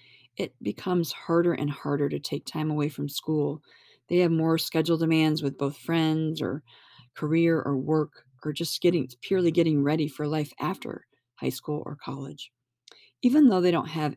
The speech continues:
ample amounts of spare time, try to make time for them just to get outside of your four walls.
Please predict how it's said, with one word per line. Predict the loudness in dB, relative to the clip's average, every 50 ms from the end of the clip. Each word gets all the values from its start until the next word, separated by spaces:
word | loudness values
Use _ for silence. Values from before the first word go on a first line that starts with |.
| -4 -2
ample | 0 0 0 -2 -4 -6 -4 -4
amounts | -2 0 2 2 2 2 0 -2 -6
of | -6 -6
spare | -6 -2 0 0 0 0
time, | 0 -4 -4 -4 -4 -4 -4 -6 -10 _ _ _ _ _ _ -8
try | -4 0 0
to | 4 4
make | 4 4 4 0
time | -4 -4 -4 -4 -4
for | -2 -4 -4
them | 0 0 0 0 0 -2 -6 _ _ _ _
just | -4 -4 -4 -2 -2
to | -2
get | 0 0 0 2
outside | 0 -2 -4 -4 -4 -4 -2 0 0
of | 0 2
your | 0 0
four | 0 -2 -2 0 0 0
walls. | 0 -2 -4 -4 -6 -8 -10 -8 -8 -10 -10